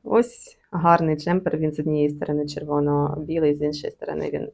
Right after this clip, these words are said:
як відзеркалений, там, де біле було червоне, там, де червоне було біле. До речі, такі штанцята, в принципі, теж можна зв'язати до комплекту.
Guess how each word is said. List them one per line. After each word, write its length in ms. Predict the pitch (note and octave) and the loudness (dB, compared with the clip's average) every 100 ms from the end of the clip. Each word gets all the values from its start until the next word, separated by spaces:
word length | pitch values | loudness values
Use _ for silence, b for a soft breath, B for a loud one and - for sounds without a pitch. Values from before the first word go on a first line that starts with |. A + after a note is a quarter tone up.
| - | -6
як 180 | D3 D3 | -6 -6
відзеркалений, 600 | D3 D3 D#3 D3+ D3+ D3 | -8 -2 0 0 0 -2
там, 160 | D3 | 0
де 80 | D3 | 0
біле 300 | D3 D3+ D3 | 0 2 0
було 220 | D3 D3 | 0 -2
червоне, 380 | D3 - G#3+ G#3+ | -4 -2 0 0
там, 180 | F3 D3 | -2 -8
де 60 | |
червоне 340 | C#3+ D3 D3+ D3 | -10 -10 -8 -6
було 220 | D3 D3 | -6 -6
біле. 260 | D3+ C#4 A#3 | -2 0 0
До 100 | - | -2
речі, 260 | - - | -6 -8
такі 180 | - - | -18 -14
штанцята, 580 | - - D#3+ D#3 D#3+ - | -12 -10 -10 -6 -6 -8
в 60 | - | -8
принципі, 340 | D3+ D3 G3 | -8 -6 -2
теж 220 | C#4 D4+ | 2 4
можна 220 | C#4 C4+ | 4 2
зв'язати 400 | B3+ B3 A#3+ A#3 | 2 4 4 2
до 100 | G#3 | 0
комплекту. 540 | G#3 G#3 G#3 G#3+ - | -2 -2 0 -2 -2